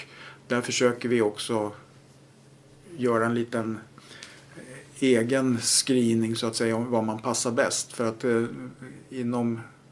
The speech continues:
Beroendecentrum på landstinget så har ju de större kunskap när det gäller psykiatrisk problematik. Så har man en, eh, en mera allvarlig psykiatrisk problematik och att man kanske till och med har, eh,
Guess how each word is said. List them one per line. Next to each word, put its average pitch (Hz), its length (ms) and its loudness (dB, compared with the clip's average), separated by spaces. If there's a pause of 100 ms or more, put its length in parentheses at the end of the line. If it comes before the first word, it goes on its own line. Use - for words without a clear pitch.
(380)
Beroendecentrum 123 1000 -2
på 117 100 -6
landstinget 113 580 -4
så 113 120 -6
har 107 160 -4
ju 101 140 -4
de 110 300 0 (560)
större 123 520 2
kunskap 110 520 -4
när 101 100 -4
det 107 60 -4
gäller 101 140 -4
psykiatrisk 117 800 -2
problematik. 107 640 -10
Så - 120 -8
har 113 200 -4
man 113 180 -2
en, 113 320 -2
eh, 113 200 -4 (280)
en 120 100 -4
mera 123 240 2
allvarlig 117 580 0
psykiatrisk 131 640 0 (120)
problematik 113 920 -6 (420)
och 113 120 -2
att 107 100 -6
man 113 160 -2
kanske 107 260 -6
till 113 160 -4
och 113 60 0
med 110 200 -2
har, 104 280 -2 (680)
eh, 107 320 -10